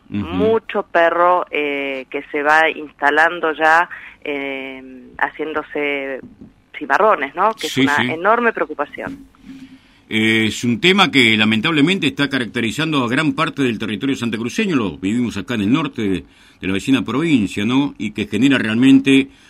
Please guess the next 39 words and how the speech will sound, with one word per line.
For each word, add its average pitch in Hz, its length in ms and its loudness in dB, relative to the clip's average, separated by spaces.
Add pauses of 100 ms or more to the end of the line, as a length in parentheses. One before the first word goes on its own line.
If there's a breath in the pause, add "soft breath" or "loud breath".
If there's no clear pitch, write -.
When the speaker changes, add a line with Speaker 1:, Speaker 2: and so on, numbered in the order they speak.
(100)
Speaker 1:
muchos 156 340 0
problemas 135 460 2
en 120 100 -2
la 117 80 -2
majada. 107 460 -4 (320 soft breath)
Allí 139 260 -2
la 214 120 0
presencia 208 560 -2
tanto 190 300 -2
de, 156 300 2
de 156 80 0
estos 147 180 -6
perros 104 640 -2 (140)
como 131 360 4
del 123 280 4
guanaco 156 380 0
es - 80 -4
fuerte. 214 300 0 (240)
Hablo 165 180 -2
del 143 120 4
guanaco 175 300 2
en 143 100 2
función 123 280 -2
de 139 80 4
que 110 80 -2
tienen 123 280 2
un 101 120 0
plan 131 160 4
también 123 300 2
de, 98 240 0 (320 soft breath)
de 92 180 -2
sustentabilidad 113 680 0
para 110 200 -2
controlar 104 420 0
la 120 100 0
presencia 98 360 -6
del 101 80 -2
guanaco, 87 300 -6
¿no? 120 140 -10